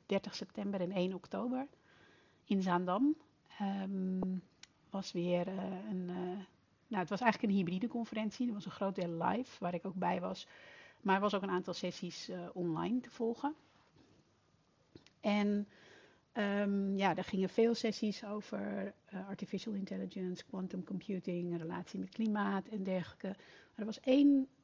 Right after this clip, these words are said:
sessie, eh, van Mo Gaudat, eh, die bij mij iets triggerde waar ik het, eh, met je over wil hebben vandaag. Daar kom ik zo op terug. En de andere,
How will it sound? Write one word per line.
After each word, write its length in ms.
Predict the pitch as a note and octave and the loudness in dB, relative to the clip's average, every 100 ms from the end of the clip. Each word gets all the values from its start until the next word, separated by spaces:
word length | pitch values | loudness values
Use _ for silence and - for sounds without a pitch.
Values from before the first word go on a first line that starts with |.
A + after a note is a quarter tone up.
| _ | _
sessie, 680 | - - A#3+ A#3 G3 F3 F#3+ - _ | -10 0 2 2 2 0 -2 -8 _
eh, 360 | F#3+ F3 F#3 F#3 | -8 -6 -6 -8
van 180 | - F#3+ | -4 0
Mo 240 | F#3+ A3 | 4 4
Gaudat, 640 | F#3+ F#3 E3+ A3 F#3 - - _ _ _ _ _ | 4 0 -2 -2 -4 -6 -20 _ _ _ _ _
eh, 160 | - F#3+ F3 F#3 | -10 -8 -6 -8
die 300 | G3+ E3+ G#3 | -8 -2 0
bij 100 | G#3 | 0
mij 160 | G#3 G3+ | 0 0
iets 200 | G#3 - | -2 -2
triggerde 340 | B3 B3+ A#3+ | 2 4 4
waar 160 | G3+ F#3+ | 2 2
ik 120 | F#3+ | 2
het, 180 | F#3 - | -2 -4
eh, 80 | F3+ | -2
met 240 | F#3 F3+ | -2 -4
je 80 | G3+ | -4
over 180 | F#3 F#3 | -6 -8
wil 100 | D#3+ | -6
hebben 220 | G3 G#3+ | -6 -6
vandaag. 520 | B3 A3+ B3+ D4 - _ - - - - | -4 -2 -2 -4 -12 _ -20 -20 -20 -16
Daar 100 | - | -10
kom 140 | - F3+ | -6 -4
ik 80 | F3 | -2
zo 140 | G#3+ | -2
op 120 | A3+ | -2
terug. 320 | - G#3+ - - | 0 -2 -4 -4
En 160 | G#3 | -4
de 80 | G3+ - | -2 6
andere, 560 | A#3+ C#4+ C#4 B3 B3 | 8 10 8 4 0